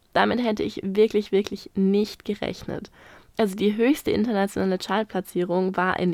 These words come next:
Irland und da auf Platz acht, aber ansonsten so in Deutschland drei Wochen in den Charts, aber maximale Chartplatzierung nur siebenundfünfzig, Österreich und Großbritannien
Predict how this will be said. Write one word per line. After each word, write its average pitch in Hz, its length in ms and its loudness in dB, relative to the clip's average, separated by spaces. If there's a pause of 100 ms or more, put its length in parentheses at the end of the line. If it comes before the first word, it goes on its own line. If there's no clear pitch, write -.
Irland 190 680 2 (640)
und 202 180 2
da 185 200 4
auf 185 200 0
Platz - 320 -6
acht, - 440 -2
aber 190 200 0
ansonsten 208 680 0
so 196 160 0
in 185 180 -2
Deutschland 190 880 -2
drei 190 280 0
Wochen 208 300 0
in 214 140 -2
den 208 100 -2
Charts, 208 380 -2
aber 190 280 -2 (280)
maximale 196 640 0
Chartplatzierung 196 920 0
nur 214 360 2 (320)
siebenundfünfzig, 196 1300 -2 (240)
Österreich 208 720 0 (560)
und 190 220 4
Großbritannien 208 1080 0